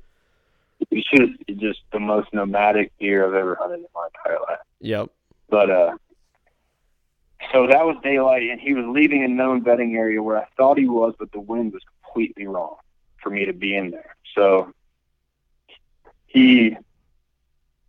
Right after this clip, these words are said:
Speaker 1: basically, you know, he, he, he won that day because of the, because of the, the, uh, weather. So that was the nineteenth. Now, I wanna say the next picture I got of him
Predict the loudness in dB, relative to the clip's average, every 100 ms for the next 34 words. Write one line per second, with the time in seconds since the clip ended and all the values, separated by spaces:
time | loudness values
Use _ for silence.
0 | _ 2 4 4 0 2 4 6 4 0
1 | _ _ _ _ _ _ -2 2 4 2
2 | 0 -4 -2 -2 -4 -16 -20 _ _ 0
3 | 4 4 6 4 6 4 2 0 0 0
4 | -2 -2 -6 -6 -8 -8 -8 -8 -6 -6
5 | -6 -8 -8 -8 -4 -4 -4 -8 -4 -2
6 | -2 -6 _ _ _ -4 2 4 2 -2
7 | _ _ _ _ _ _ _ _ _ _
8 | _ _ _ _ 4 6 6 4 0 -2
9 | -8 -6 -8 -12 -20 -20 _ -2 2 2
10 | 2 4 4 4 2 4 6 8 6 6
11 | 4 0 -2 0 0 -2 -14 -2 -2 0
12 | 2 4 4 4 2 2 0 -2 -4 -2
13 | -4 -6